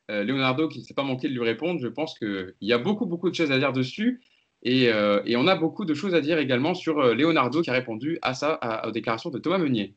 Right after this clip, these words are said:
Je vous le disais donc en première partie du podcast, on va revenir donc sur le match amical remporté par le Paris Saint-Germain hier au Parc des Princes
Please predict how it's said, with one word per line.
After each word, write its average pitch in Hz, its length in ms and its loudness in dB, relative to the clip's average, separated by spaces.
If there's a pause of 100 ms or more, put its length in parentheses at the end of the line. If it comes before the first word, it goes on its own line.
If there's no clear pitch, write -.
(400)
Je - 80 -2
vous 196 60 4
le 196 40 2
disais 214 160 2
donc 208 220 4
en 190 180 4
première 208 340 2
partie 185 360 -2
du 170 120 -4
podcast, 156 460 -2
on 147 80 -4
va 139 80 2
revenir 127 380 -2
donc 127 240 -4
sur 127 180 -6
le 113 80 0
match 113 220 -2
amical 120 440 -2 (400)
remporté 151 460 2
par 139 180 4
le 131 80 2
Paris 135 200 2
Saint-Germain 135 360 -4
hier 131 280 -2
au 170 80 -2
Parc 156 240 0
des 151 80 -14
Princes 165 400 -4